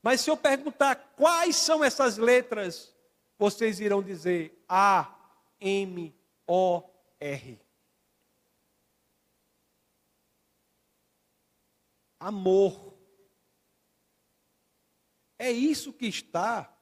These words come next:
no Evangelho segundo João, num dos versos que talvez seja o mais conhecido das Escrituras, que é João três dezesseis. É isso que está aqui. É a tradução da palavra cruz.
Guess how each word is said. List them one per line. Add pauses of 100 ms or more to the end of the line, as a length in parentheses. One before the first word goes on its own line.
(760)
no
Evangelho (240)
segundo (160)
João, (920)
num
dos
versos (140)
que
talvez
seja
o
mais
conhecido
das
Escrituras,
que
é
João
três
dezesseis. (1160)
É
isso
que
está
aqui. (680)
É
a
tradução
da
palavra
cruz.